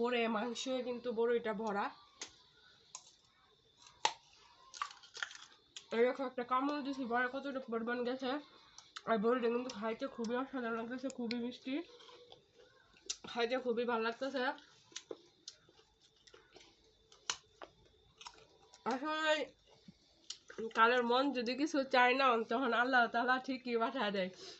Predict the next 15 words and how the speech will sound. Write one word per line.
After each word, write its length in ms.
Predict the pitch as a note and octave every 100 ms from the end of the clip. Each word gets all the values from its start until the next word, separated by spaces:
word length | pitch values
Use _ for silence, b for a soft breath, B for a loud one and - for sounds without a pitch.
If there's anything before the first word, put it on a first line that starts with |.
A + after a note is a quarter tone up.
| B C#4+
ইদানিং 280 | D4 D4+ D4
আমি 100 | B3+ B3 C4
যা 100 | B3 D4
খাইতে 280 | D#4 C4+ F4+ C#4+
চাই 160 | A#3 A3 A#3
তা 80 | A3+ C4
কিন্তু 220 | C#4 C4 B3+ A#3+
আল্লাহ 220 | C4+ E4+ B3+ C4
তরফ 260 | C4+ B3 B3
থেকে 200 | D#4 B3+ B3
মানে 140 | A3+ C#4+ D#4+
আমার 180 | A#3+ C4
কাছে 180 | D4+ D4+ -
চলে 200 | C#4 C4+ C#4+
আসে। 220 | C#4+ C#4